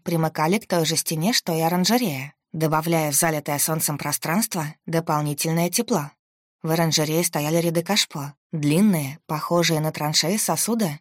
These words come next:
на ножках до пояса для удобства ухода за растениями.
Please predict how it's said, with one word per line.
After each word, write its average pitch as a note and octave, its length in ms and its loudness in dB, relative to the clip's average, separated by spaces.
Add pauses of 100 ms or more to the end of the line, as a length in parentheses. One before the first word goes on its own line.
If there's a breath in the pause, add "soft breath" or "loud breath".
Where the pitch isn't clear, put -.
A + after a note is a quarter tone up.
на F3+ 160 2
ножках D#3 400 -2
до G3+ 100 2
пояса D#3+ 600 -4 (100)
для E3+ 240 4
удобства F3 460 0
ухода A#3 340 2
за F#3+ 80 0
растениями. D3 800 -4